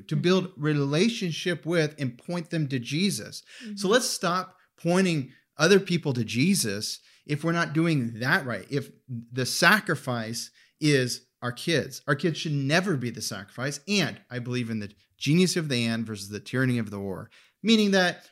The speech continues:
Speaker 1: we
Speaker 2: You
Speaker 1: should
Speaker 2: can
Speaker 1: be
Speaker 2: do
Speaker 1: able
Speaker 2: both.
Speaker 1: to do both. But
Speaker 2: Right.
Speaker 1: the warning here is not to sacrifice your home for
Speaker 2: Mm-hmm.
Speaker 1: what's easier out there. We might get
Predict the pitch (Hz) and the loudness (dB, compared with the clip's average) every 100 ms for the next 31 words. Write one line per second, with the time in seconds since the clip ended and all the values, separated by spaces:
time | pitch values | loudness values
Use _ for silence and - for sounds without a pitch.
0 | _ 185 - 233 220 202 180 156 160 160 | _ -6 -2 2 2 2 2 2 -2 0
1 | 165 160 160 _ - 165 226 233 240 285 | 2 2 -2 _ -14 4 6 8 6 6
2 | 151 - - _ _ _ 180 165 - _ | 2 -4 -18 _ _ _ 2 2 0 _
3 | _ _ _ _ _ _ - 139 131 131 | _ _ _ _ _ _ -8 -6 -2 2
4 | 160 165 151 117 117 107 98 _ 123 - | 4 4 2 0 -2 -4 -8 _ -12 -8
5 | 120 117 - 113 104 - 104 104 107 104 | -8 -8 -8 -8 -10 -12 -14 -12 -14 -14
6 | 98 143 - _ - 202 156 123 117 117 | -14 -16 -20 _ -14 -10 -2 0 0 -2
7 | - 151 160 151 127 117 104 98 113 104 | -8 -6 -4 -2 -2 -2 -4 -8 -8 -8
8 | 104 107 110 107 - 101 | -8 -10 -10 -12 -12 -14